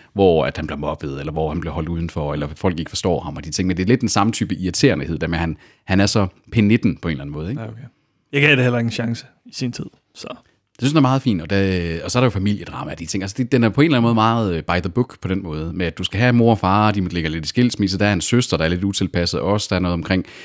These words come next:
Speaker 1: seksualitet, der kommer i spil der. Og, altså, den har alle de der tangenter, som sådan en klassisk, øh, Modern Family-agtig,
Speaker 2: Kaos i
Speaker 1: øh,
Speaker 2: familien.
Speaker 1: Ja, jamen, altså, den der med ikke også at vise nuancerne af sådan en, øh, en, ikke en regnbuefamilie, men i hvert fald sådan en kompleks familie, ikke også? Øh.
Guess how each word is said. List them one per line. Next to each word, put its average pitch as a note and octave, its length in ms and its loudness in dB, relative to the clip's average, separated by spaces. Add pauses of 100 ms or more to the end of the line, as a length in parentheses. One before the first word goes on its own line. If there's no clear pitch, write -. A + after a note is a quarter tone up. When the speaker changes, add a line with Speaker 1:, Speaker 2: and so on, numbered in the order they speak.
(200)
Speaker 1:
seksualitet, F#2+ 680 0
der D#2+ 60 -8
kommer D2+ 200 -4
i D#2 40 -6
spil E2+ 340 -8
der. F2+ 180 0
Og, C#2 160 -8
altså, A#2 200 -6
den D3+ 100 6
har C#3 280 4
alle G#2+ 140 2
de A2 100 0
der G#2+ 80 4
tangenter, G2+ 460 -2
som E2 120 -8
sådan F2+ 180 -2
en D2 60 -8 (100)
klassisk, - 560 -2
øh, D#2 140 -2 (400)
Modern G2+ 320 -2
Family-agtig, G#2+ 920 -2
Speaker 2:
Kaos D#3 340 4
i - 20 4
Speaker 1:
øh, C3+ 60 2
Speaker 2:
familien. D3 500 4
Speaker 1:
Ja, - 120 4
jamen, G3 100 6
altså, D#3 200 2 (340)
den E3 100 4
der D3+ 40 6
med C#3+ 80 8
ikke C3 140 4
også A#2+ 140 2
at A2 60 0
vise B2+ 240 0
nuancerne G2 420 2
af D#2+ 80 -4
sådan F#2 180 0
en, D#2+ 100 -2
øh, D2+ 220 -4 (920)
en, G2 140 0
ikke A#2+ 160 2
en G2 80 2
regnbuefamilie, F2+ 600 2
men F2 100 0
i F#2 40 4
hvert G2+ 120 4
fald - 60 -4
sådan A2+ 80 0
en - 40 -4
kompleks B2 360 -2
familie, F2+ 420 -4
ikke - 140 -10
også? - 300 -14
Øh. E2 460 -20